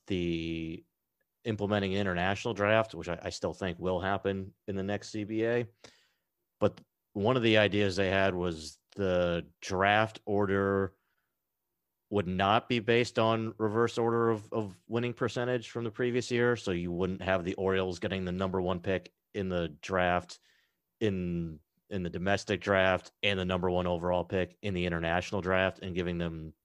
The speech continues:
two number one overall picks. So it would, it would rotate by division. So one year, I think it would be like the A L East would, s-, would get the,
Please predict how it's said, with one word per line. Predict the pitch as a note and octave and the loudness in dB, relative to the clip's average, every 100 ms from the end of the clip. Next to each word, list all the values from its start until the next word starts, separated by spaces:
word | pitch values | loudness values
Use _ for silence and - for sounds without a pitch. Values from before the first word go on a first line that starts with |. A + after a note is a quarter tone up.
| - | -8
two | G2+ F2 | -6 -4
number | F2 F2+ F2 | -4 -4 -2
one | F2 F2 F2 E2+ _ _ _ _ _ _ - | -2 -2 -4 -6 _ _ _ _ _ _ 4
overall | A2+ G2 F#2 F2 | 6 8 6 4
picks. | E2 F#2+ G#2+ - - - _ _ _ | 2 2 2 0 -10 -12 _ _ _
So | - G2 | 2 4
it | |
would, | F#2 F2 - | 4 0 0
it | G#2 | 0
would | F2+ | 0
rotate | E2 F2+ G2+ F#2 G#2 F#2+ - - _ _ G2 | -2 2 2 2 2 2 2 -4 _ _ -6
by | G2+ F#2+ F#2 F2+ F2 E2+ | 2 4 4 2 -2 -4
division. | F#2+ D#2 F2 F#2 A2 B2 B2+ - _ _ _ _ _ _ _ _ | -6 -2 -2 0 0 -2 -8 -12 _ _ _ _ _ _ _ _
So | - A2 G2 | -4 2 2
one | F2+ E2 F#2 G#2 G#2 | 2 -2 2 2 2
year, | G2 G2 G2 F#2+ F#2+ F#2 F2+ _ _ _ _ | 2 2 4 4 4 2 -2 _ _ _ _
I | - | -6
think | G2 | -4
it | |
would | F2 | 0
be | F#2+ | 0
like | F2 | 0
the | E2+ F2+ | -2 -2
A | G#2 G2+ | 0 2
L | F#2+ F#2 F#2 - | 2 0 -4 -4
East | G#2 F#2 E2+ - | -4 -4 -6 -6
would, | F#2+ E2+ | -8 -8
s-, | - - | -14 -6
would | G#2 F2 | -6 -2
get | G2+ F2+ E2+ - _ _ _ _ _ | 0 0 0 -6 _ _ _ _ _
the, | F2+ F2+ F2 F#2+ F#2+ F2 - | 0 2 4 2 -2 -4 -6